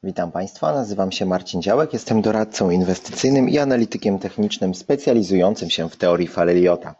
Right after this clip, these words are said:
W dzisiejszym komentarzu walutowym przedstawię Państwu wybrane przeze mnie pary walutowe, jak również dwa,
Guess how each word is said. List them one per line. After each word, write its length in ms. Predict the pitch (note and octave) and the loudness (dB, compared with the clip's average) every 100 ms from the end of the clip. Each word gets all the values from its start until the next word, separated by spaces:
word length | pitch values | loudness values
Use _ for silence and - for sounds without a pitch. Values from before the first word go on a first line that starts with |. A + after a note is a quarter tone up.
| _ _ _ _ _ _ | _ _ _ _ _ _
W 40 | - | -8
dzisiejszym 360 | - D#3 D#3 | -2 -2 -2
komentarzu 520 | - A#2+ A2+ C#3 C#3 G#2 | 0 0 2 0 -2 0
walutowym 520 | F#2+ F#2+ F2+ E2+ A#2+ | 0 0 0 -2 -4
przedstawię 500 | A#2 - - A#2 A2 | -6 -8 -4 -2 -2
Państwu 520 | - A2 A2+ _ A2 | -4 -6 -8 _ -4
wybrane 440 | G2+ F#2+ G#2+ A2 | -2 0 0 -2
przeze 280 | G2 G2 G2 | -4 -4 -4
mnie 180 | F#2 F#2 | -2 -4
pary 300 | - G2+ F#2 | -2 -2 -2
walutowe, 760 | E2+ E2 D#2 D#2+ D#2+ G2+ D3+ C3 | -2 -4 -4 -8 -2 -2 -2 -2
jak 240 | G2 F#2+ | -4 -4
również 520 | - A2 G2 F2+ E2 E2 | -2 -2 -2 -8 -8 -8
dwa, 420 | F#2+ G2+ G2 | -8 -4 -4